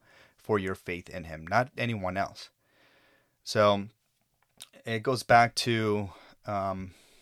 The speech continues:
uh, Matthew chapter seven, verse three, uh, where it says, "Why do you see the speck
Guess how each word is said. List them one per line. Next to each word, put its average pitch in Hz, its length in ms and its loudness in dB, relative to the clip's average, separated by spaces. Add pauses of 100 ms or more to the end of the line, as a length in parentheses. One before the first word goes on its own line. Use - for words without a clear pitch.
(1800)
uh, 98 260 -14
Matthew 117 460 4
chapter 107 300 2
seven, 107 240 0
verse 101 280 -4
three, 95 420 -2 (840)
uh, 95 220 -2
where 113 260 -2
it 107 60 2
says, 110 280 2
"Why 113 120 8
do 127 60 4
you 120 140 0
see - 160 -4
the 107 100 -6
speck - 500 0